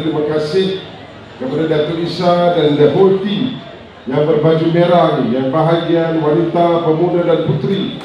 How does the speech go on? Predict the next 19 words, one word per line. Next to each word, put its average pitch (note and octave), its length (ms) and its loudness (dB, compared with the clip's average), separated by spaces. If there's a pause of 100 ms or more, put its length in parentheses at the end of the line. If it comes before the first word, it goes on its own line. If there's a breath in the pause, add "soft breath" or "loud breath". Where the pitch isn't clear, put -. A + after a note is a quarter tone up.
(360)
yang D#3 240 4
telah D#3 320 0
bersungguh-sungguh F3 1000 4 (520)
bagi F3 320 0
memastikan D#3+ 1000 -2
program D#3 600 2
pada D3+ 180 -4 (140)
hari D3+ 80 -2 (120)
ini D3+ 140 0 (500)
dapat C#3+ 560 -4
dijalankan C#3 680 0
dengan A#2+ 240 2
baik. - 240 -6 (680)
Tuan-tuan G3+ 360 2
dan G#3 160 2
puan-puan, E3 580 0 (140)
hadirin D3+ 480 0
hadirat D3+ 480 -2
yang C#3+ 100 -2